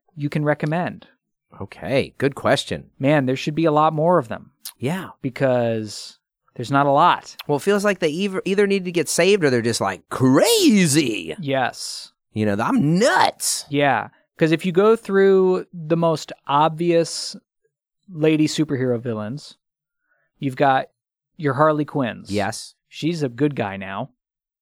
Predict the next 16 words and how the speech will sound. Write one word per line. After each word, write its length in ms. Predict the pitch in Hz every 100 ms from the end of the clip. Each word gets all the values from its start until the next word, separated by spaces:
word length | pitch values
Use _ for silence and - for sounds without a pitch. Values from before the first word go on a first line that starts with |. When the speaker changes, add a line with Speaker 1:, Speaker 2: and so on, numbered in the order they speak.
| _
Speaker 1:
Sort 240 | _ - 120
of. 60 | 127
Speaker 2:
Ish. 420 | 131 - - - _ _
Speaker 1:
Ish. 120 | 123
Speaker 2:
Yeah. 240 | 101 98 123 - _ _ _ _ _
Speaker 1:
And, 440 | 131 127 120 117 -
uh, 120 | 127
Speaker 2:
And 100 | 120
she's 160 | 113 190
complicated, 640 | - 185 151 139 135 123 123
we 120 | 120
should 180 | - 104
say. 360 | 117 107 127 123
Speaker 1:
And 100 | 117
she's 220 | 135 135
complicated. 760 | - 151 127 120 113 101 104